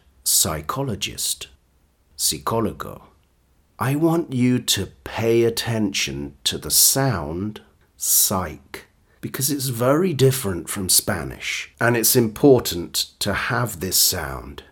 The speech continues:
in your English pronunciation. So, repeat after me. Psychologist.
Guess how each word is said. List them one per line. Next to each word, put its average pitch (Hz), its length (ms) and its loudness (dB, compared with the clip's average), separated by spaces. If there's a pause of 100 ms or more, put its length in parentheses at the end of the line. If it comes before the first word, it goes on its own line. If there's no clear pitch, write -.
(140)
in 98 160 -4
your 104 180 0
English 80 680 -6
pronunciation. 62 1000 -8 (920)
So, 76 520 0 (280)
repeat 107 520 2
after 127 400 4
me. - 400 -2 (920)
Psychologist. - 1500 -2